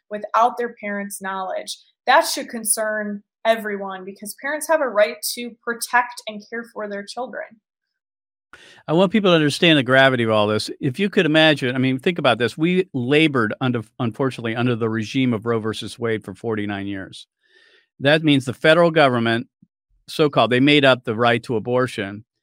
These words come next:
Speaker 2: and every state had to follow that, basically, until recently when the Dobbs case was handed down. And now it's been given back to the state legislatures. Think if the U S Constitution was amended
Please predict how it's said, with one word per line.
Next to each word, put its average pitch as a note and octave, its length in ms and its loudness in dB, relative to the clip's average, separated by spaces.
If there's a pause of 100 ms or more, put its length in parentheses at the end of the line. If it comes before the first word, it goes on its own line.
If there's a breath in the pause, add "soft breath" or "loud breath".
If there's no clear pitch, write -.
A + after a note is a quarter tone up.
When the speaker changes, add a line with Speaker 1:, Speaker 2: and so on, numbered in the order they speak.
(240)
Speaker 2:
and B2 100 -2
every D#3+ 200 2
state F3 320 2
had D3+ 160 4
to C3+ 80 -6
follow C3 420 -2
that, - 200 -16 (200)
basically, - 600 -8
until B2+ 360 -2
recently B2 460 -2
when A2 160 -4
the G#2 80 -4
Dobbs G#2+ 320 -2
case - 300 -8
was G#2+ 120 -14
handed G2+ 360 -8
down. G#2+ 340 -6 (640)
And A#2+ 100 -4
now B2+ 140 4
it's A#2+ 80 -6
been A#2+ 160 -2
given A2 240 -2
back G#2+ 220 0
to A2+ 60 -16
the G#2 60 -10
state G#2+ 260 -4
legislatures. B2+ 720 -8 (560)
Think F#3+ 280 2
if D#3+ 100 2
the D3+ 120 2
U D3 120 4
S D3+ 140 2
Constitution D#3 760 0
was A#2 160 -4
amended A#2+ 600 0